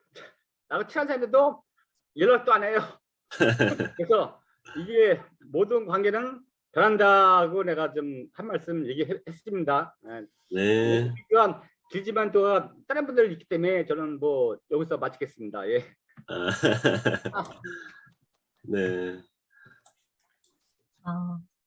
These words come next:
Speaker 3: 저도 얘기할, 해도 되나요?
Speaker 2: 어, 네. 소통하면서
Speaker 3: 음,
Speaker 2: 가요.
Speaker 3: 음, 저는, 어, 이 열 가지 중에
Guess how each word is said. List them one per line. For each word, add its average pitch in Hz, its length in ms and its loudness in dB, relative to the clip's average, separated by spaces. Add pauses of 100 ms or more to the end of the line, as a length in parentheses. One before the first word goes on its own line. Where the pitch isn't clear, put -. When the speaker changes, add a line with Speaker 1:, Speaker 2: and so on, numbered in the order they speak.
Speaker 3:
저도 196 320 0
얘기할, 190 600 0
해도 214 260 -6
되나요? 185 580 -2 (220)
Speaker 2:
어, 160 200 6
네. 175 380 6 (240)
소통하면서 143 640 -4
Speaker 3:
음, - 220 -14
Speaker 2:
가요. 113 100 -12
Speaker 3:
음, 147 380 -6
저는, 190 560 0 (140)
어, 165 320 -6
이 185 220 -4
열 156 200 -2
가지 202 300 -2
중에 165 680 -4